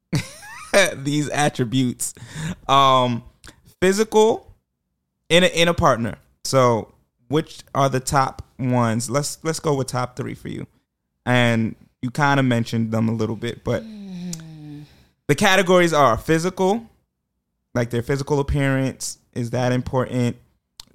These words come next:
Speaker 1: Them being a resource, their character,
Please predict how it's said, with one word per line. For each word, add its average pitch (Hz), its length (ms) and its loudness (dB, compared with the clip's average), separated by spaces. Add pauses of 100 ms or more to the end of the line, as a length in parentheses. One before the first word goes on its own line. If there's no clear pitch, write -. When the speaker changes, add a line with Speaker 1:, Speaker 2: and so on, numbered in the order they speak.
(260)
Speaker 1:
Them 147 200 4
being 147 220 2
a 123 60 4
resource, 120 800 -2 (680)
their 117 120 -2
character, 170 840 0